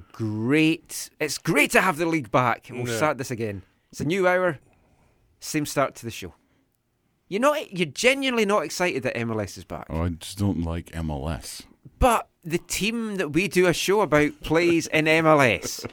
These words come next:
Speaker 3: <laughs> For
Speaker 1: How
Speaker 3: now,
Speaker 1: can you
Speaker 3: for
Speaker 1: not
Speaker 3: now, for now.
Speaker 2: Without M L S, there is no show.
Speaker 1: They're gonna get relegated to the V M S L. I d-,
Speaker 2: <laughs>
Speaker 1: but no, there were, there were some
Speaker 3: When,
Speaker 1: great
Speaker 3: when Eric Wynalda becomes <laughs>
Speaker 1: Oh, yeah, yeah, probably he'll kick us out. Or if Alexi Lalas has anything to do with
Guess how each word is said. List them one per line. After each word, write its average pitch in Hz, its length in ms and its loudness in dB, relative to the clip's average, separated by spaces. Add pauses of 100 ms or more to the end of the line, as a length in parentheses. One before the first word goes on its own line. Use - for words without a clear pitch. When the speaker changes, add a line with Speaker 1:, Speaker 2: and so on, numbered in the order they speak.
Speaker 3:
<laughs> - 180 -20
For - 80 -2
Speaker 1:
How 202 60 8
Speaker 3:
now, 113 80 6
Speaker 1:
can 101 100 0
you - 80 -2
Speaker 3:
for 190 100 6
Speaker 1:
not 120 160 6 (120)
Speaker 3:
now, - 60 -14 (100)
for 151 180 -2
now. 117 100 0
Speaker 2:
Without 147 280 6
M 165 120 4
L 151 120 6
S, 151 140 4
there 139 180 8
is 120 100 4
no 117 160 4
show. 87 300 -2 (340)
Speaker 1:
They're 120 160 -4
gonna 120 160 2
get 107 160 2
relegated 120 400 2
to - 80 -10
the 107 80 -2
V 113 160 2
M 120 80 2
S 113 160 0
L. 208 220 0
I 143 100 4
d-, 113 160 2 (960)
Speaker 2:
<laughs> - 0 - (920)
Speaker 1:
but 160 140 0
no, 208 140 4
there 160 140 4
were, 147 120 6
there 147 160 0
were 139 80 2
some 131 180 -2
Speaker 3:
When, 156 140 6
Speaker 1:
great - 480 0
Speaker 3:
when 127 200 8
Eric 131 240 8
Wynalda 113 440 6
becomes 87 240 4
<laughs> - 480 -8 (300)
Speaker 1:
Oh, 123 140 0
yeah, 104 200 -2 (100)
yeah, 135 200 -2
probably 143 300 0
he'll 117 100 -2
kick - 220 -6
us 113 120 -8
out. 131 140 -4 (1200)
Or 202 240 6
if 143 100 4
Alexi 143 440 2
Lalas 131 560 -2
has 113 200 -2
anything 117 300 2
to 123 60 -4
do 113 200 2
with - 340 -6